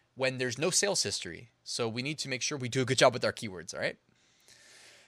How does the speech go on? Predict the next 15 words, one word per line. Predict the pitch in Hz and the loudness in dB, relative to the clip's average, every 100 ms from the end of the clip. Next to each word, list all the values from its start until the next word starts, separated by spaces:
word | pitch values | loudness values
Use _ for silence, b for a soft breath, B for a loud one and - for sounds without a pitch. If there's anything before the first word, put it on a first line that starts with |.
| B - | B -2
And | 151 131 | -2 0
from | 135 | -2
here, | 113 214 254 - | 0 2 4 2
after | - 147 | 2 0
hitting, | 139 151 151 147 | -2 -4 -6 -4
uh, | 110 104 | -2 -2
continue, | - 113 180 202 220 214 _ 120 | -4 -4 -4 -2 -4 -6 _ -10
you | 131 | -4
get | 139 | -2
to | - 147 | -2 -2
set | - 147 131 | 0 2 2
your | 131 | 0
product | 120 131 123 120 - | 0 2 2 2 0
pricing. | 147 160 - 104 95 - | 2 2 0 -6 -8 -6
My | 113 139 180 202 | 2 6 6 4